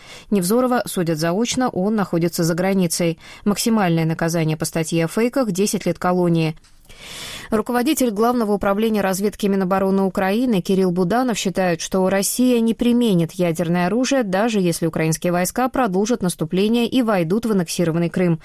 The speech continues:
Об этом Буданов сказал в интервью «Вашингтон-Пост». По его словам, Украина сделает всё, чтобы к лету нынешнего года восстановить контроль над Крымом.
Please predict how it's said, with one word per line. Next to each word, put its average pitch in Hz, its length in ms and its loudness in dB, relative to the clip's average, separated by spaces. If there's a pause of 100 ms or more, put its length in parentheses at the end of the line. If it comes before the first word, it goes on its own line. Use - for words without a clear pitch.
(260)
Об 160 200 0
этом 254 280 0
Буданов 190 360 0
сказал 185 360 -2
в 190 80 0
интервью 175 420 0
«Вашингтон-Пост». 175 880 0
По 175 80 -2
его 165 120 2
словам, 202 440 0 (300)
Украина 233 540 0
сделает 208 400 0
всё, 233 260 0
чтобы 165 300 -2
к - 80 -10
лету 170 260 0
нынешнего 170 460 0
года 262 280 0
восстановить 196 640 0
контроль 175 440 0
над 170 140 -2
Крымом. 180 440 0